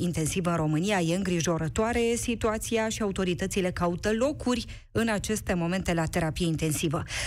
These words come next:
Apelul lui Raed Arafat, șeful D S U, și al Andrei Moldovan, secretar de stat, Ministerul Sănătății, către români: „Vaccinați-vă! Avem aproape trei mii de cazuri noi în ultimele douăzeci și patru de ore,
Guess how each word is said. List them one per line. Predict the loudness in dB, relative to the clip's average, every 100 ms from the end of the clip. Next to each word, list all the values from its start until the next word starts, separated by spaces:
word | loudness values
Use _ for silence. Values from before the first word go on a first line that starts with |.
| -4
Apelul | -2 0 0 0 0 0 0 0 0
lui | 2 2
Raed | 2 2 2
Arafat, | 0 0 0 -2
șeful | -2 -2 0 0
D | 0
S | 0 0 0 2
U, | 0
și | 0 2
al | 2
Andrei | 2 2 2
Moldovan, | 2 2 2 0 0
secretar | -2 -2 0 0 0
de | -2
stat, | 0 -2 0
Ministerul | 0 0 0 0 0
Sănătății, | 0 0 0 0 0 -2
către | 0 0 0 0
români: | 2 2 0 -2 -6 -12 -14 -2
„Vaccinați-vă! | 2 2 0 -2 0 0 2 0 0 -2 -2 -4 -8 -10 -10 -6
Avem | -2 0 0
aproape | 0 0 0 -2
trei | 0 0
mii | 2 0
de | 0
cazuri | 0 0 2 0 0
noi | 0 0
în |
ultimele | 0 0 2 2
douăzeci | 2 2 2 0
și | 0
patru | 0 0 0
de | 2 2
ore, | 2 0